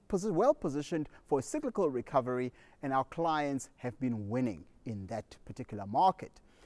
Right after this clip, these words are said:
And we've, our funds, and we're demonstrating very strong performance. Up until May, June was a tough month, um, for our funds and our positioning, and we're gonna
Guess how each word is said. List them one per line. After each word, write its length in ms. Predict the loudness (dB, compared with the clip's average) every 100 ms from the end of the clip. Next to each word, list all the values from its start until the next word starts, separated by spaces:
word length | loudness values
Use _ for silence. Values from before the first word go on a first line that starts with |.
| -12
And 160 | -6 -4
we've, 160 | -6 -4
our 140 | -2 -4 2
funds, 340 | 2 2 -2
and 100 | -4
we're 120 | -4
demonstrating 640 | -2 0 0 0 0 0 -4 -4
very 220 | -4 -4
strong 520 | -4 -6 0 0 0 -6 -8
performance. 640 | -8 -4 -2 0 -2 -6 -16 -18 -8
Up 140 | -4 -2
until 400 | 0 4 2 2 -4
May, 500 | 2 4 4 2 -2 -4 -20 -20 _ _
June 220 | -2 0
was 160 | 0 -2
a 60 | -6
tough 280 | -4 -4 -4
month, 240 | -10 -10 -20 _ _ _ -6
um, 300 | -4 -4 -4
for 180 | 0
our 140 | 0 0 -2
funds 380 | 0 2 -2 -6 -10
and 140 | -6 -6
our 40 |
positioning, 480 | -6 -8 -6 -6 -6
and 100 | -6
we're 80 | -6
gonna 160 | -8